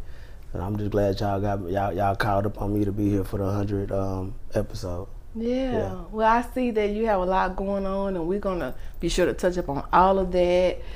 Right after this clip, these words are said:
Speaker 2: But I wanna start, like, it's so many things you're doing. I'm, like, literally all over the place with this interview. But because you're doing so many great things,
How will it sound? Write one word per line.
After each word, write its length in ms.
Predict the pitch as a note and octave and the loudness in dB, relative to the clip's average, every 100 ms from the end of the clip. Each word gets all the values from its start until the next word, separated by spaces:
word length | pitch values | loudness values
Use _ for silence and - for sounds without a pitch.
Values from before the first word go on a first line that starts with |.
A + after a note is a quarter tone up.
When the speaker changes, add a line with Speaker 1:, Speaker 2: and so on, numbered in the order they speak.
| - - - | -8 -2 4
Speaker 2:
But 80 | |
I 260 | D#3 F3+ G3+ | 10 12 12
wanna 320 | F#3+ F#3+ D#3 | 8 4 2
start, 460 | D#3 - F3 E3+ G#2+ | 0 6 6 6 6
like, 280 | D#3+ C#3 - - - - | 4 2 0 -4 -6 4
it's 200 | D4 D#4 | 6 8
so 240 | - B3 A3 | 12 12 12
many 260 | A3 G#3+ | 10 8
things 340 | G#3 G#3 G3 F3+ | 8 6 6 2
you're 100 | F3 | 2
doing. 320 | F3+ F3 E3+ | 4 4 6
I'm, 200 | G#3+ A#3 | 6 6
like, 180 | D#3+ D3+ - - | 4 2 -2 -2
literally 400 | D#3+ G3+ G#3+ F3+ | 6 10 10 10
all 320 | - D3 E3 | 10 12 12
over 160 | E3 D#3+ | 8 6
the 80 | E3 | 2
place 260 | F#3+ E3+ | 4 4
with 120 | - - | 2 -6
this 160 | E3 - | -4 -2
interview. 460 | E3+ E3+ E3 E3+ - - - - - | 0 0 2 0 0 -6 -8 -4 10
But 420 | F#3 F3+ - - - - - - G3+ | 12 12 12 4 -6 -6 -6 0 2
because 440 | G3+ B3 A#3 G3+ | 6 10 10 10
you're 160 | A3+ A#3 | 6 6
doing 280 | G#3+ G#3 G3 | 6 6 6
so 160 | G3+ | 6
many 220 | G3 F3 | 6 4
great 420 | E3 F3 F3+ F#3+ - | 4 8 8 8 2
things, 680 | E3+ E3 D#3 D3+ D3+ - | 2 4 2 0 -2 -4